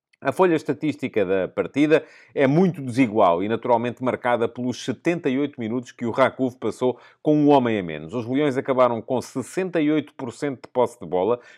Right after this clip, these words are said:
e um dezanove três em remates, que se refletiu depois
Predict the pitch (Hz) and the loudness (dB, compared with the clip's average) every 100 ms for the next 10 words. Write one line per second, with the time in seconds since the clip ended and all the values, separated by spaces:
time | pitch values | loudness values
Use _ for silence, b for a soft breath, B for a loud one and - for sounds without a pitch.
0 | - 180 190 143 135 160 185 190 - - | -6 -2 -2 0 2 2 2 -2 -4 -2
1 | 160 143 98 - - 107 92 - 117 104 | 2 2 0 -4 -6 -6 -4 -6 -2 2
2 | 104 - - 170 - - 156 131 143 131 | 2 0 -10 -12 -12 -8 -4 -2 -2 -6
3 | - 120 131 | -2 -2 -2